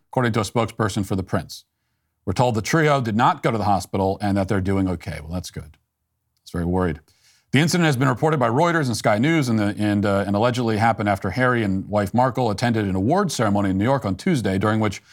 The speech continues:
Markle received a Woman of Vision award.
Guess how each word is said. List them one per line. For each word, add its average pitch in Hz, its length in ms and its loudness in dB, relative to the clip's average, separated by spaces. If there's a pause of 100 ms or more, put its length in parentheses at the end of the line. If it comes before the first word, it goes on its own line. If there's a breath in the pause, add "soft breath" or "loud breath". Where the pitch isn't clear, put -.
(200 soft breath)
Markle 117 300 2
received 113 360 0
a 104 120 0
Woman 156 480 2
of 117 180 0
Vision 101 580 0
award. 87 480 -2